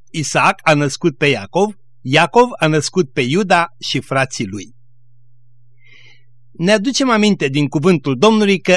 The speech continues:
Avram a primit făgăduința din partea lui Dumnezeu, cum că în el vor fi binecuvântate toate neamurile pământului. Scrie aceasta la Facerea doisprezece cu trei. Dar împlinirea acestei făgăduințe n-a fost cu putință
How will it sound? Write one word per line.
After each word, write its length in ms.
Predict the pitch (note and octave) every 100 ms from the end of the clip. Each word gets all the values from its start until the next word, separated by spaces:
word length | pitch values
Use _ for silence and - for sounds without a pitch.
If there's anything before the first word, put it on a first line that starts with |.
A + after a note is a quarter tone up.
| -
Avram 520 | C#3 C#3 D3+ F3 G#3
a 80 | D3+
primit 340 | D3+ D3+ G3
făgăduința 720 | - E3 D#3+ C#3+ F#3+ E3 C#3
din 160 | C#3+ B2+
partea 340 | D#3 D3+ D#3
lui 140 | C#3+
Dumnezeu, 640 | C#3 C3+ B2+ G#2+ D3+ G#3+ - - - -
cum 180 | A3 A#3+
că 240 | - F#3 -
în 260 | F#3 E3 E3+
el 260 | A#3+ C#3+ A2
vor 180 | D3+
fi 140 | C#3 E3+
binecuvântate 840 | C#3 C#3 B2+ B2+ C3 C#3 D3 C#3+
toate 320 | - A#3 A3+
neamurile 460 | E3+ D#3+ D#3+ D3 C#3+
pământului. 760 | C#3+ C#3+ C3 G#2+ - F#2+ F2+ - -
Scrie 440 | - - - D#3+ C#3+
aceasta 520 | A2+ - A3 - D3+
la 140 | C#3
Facerea 480 | - F3 - D3+ B2+
doisprezece 440 | A2 E3 - C#3
cu 120 | C3+ C#3+
trei. 380 | - A#2+ - - - - - -
Dar 280 | A#2 C3 C3
împlinirea 560 | C#3+ C3+ C#3+ C3+ D3 C3
acestei 400 | - C3 - C3+
făgăduințe 680 | C3+ C3+ B2 C3 C3+ -
n-a 160 | C#3+ A#3
fost 220 | D4+ C4
cu 120 | G#3+
putință 540 | D#3+ D3 D#3+ F#3 -